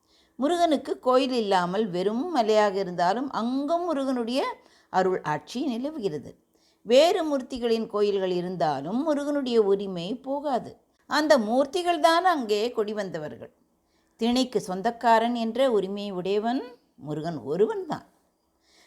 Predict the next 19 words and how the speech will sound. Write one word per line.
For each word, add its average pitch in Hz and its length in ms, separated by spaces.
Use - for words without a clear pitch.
நான்கு 330 440
படை 277 300
வீடுகளை 240 500
சொல்லிய 165 360
நக்கீரர் 214 600
இன்னும் 381 520
ஒவ்வொரு 202 320
மலையாக 180 760
வர்ணித்து 214 460
கொண்டே 165 440
போகலாம். 180 760
அதற்கு 311 400
முடிவே 240 520
கிடையாது. 185 600
கேட்கிற 226 320
புலவனுக்கு 208 840
பொறுமை 220 380
இருக்க 214 260
வேண்டுமல்லவா? 151 880